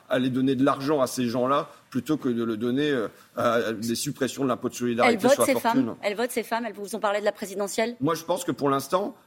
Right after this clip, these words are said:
Speaker 1: euh, elles, dans le paysage politique, elles se sentent peu représentées.
Speaker 2: Alors, justement.
Speaker 1: Et, et je pense qu'il y a un enjeu à faire que, euh, elles sentent qu'il y a des voix qui parlent pour elles, qui s'engagent pour elles. Et vous savez, ça,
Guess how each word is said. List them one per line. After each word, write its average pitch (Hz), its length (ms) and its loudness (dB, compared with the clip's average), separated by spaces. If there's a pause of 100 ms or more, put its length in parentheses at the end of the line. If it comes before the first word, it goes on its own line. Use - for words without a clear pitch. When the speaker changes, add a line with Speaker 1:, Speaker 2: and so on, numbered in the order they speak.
(120)
Speaker 1:
euh, 117 180 4
elles, 135 220 0
dans 131 160 4
le 165 120 2
paysage 156 420 0
politique, 139 420 -2
elles 139 80 0
se - 120 -8
sentent 123 280 -6
peu 156 80 0
représentées. 127 580 -2
Speaker 2:
Alors, 180 200 -4
justement. 170 400 0
Speaker 1:
Et, - 20 6
et 143 40 4
je 135 100 0
pense 180 260 -2
qu'il - 100 -10
y - 20 4
a 120 100 2
un 127 200 2
enjeu 170 460 0 (260)
à - 120 4
faire 180 340 0
que, 147 240 0 (260)
euh, - 220 0
elles 123 140 2
sentent 170 320 -2
qu'il - 60 -2
y - 20 4
a 120 100 2
des 131 80 6
voix 127 480 0 (120)
qui 131 120 0
parlent 139 320 2
pour 113 240 0
elles, 110 160 0 (220)
qui 135 100 -6
s'engagent 135 500 0
pour 123 220 2
elles. 147 160 0 (220)
Et 107 140 0
vous - 120 -12
savez, 160 240 2
ça, 143 140 -2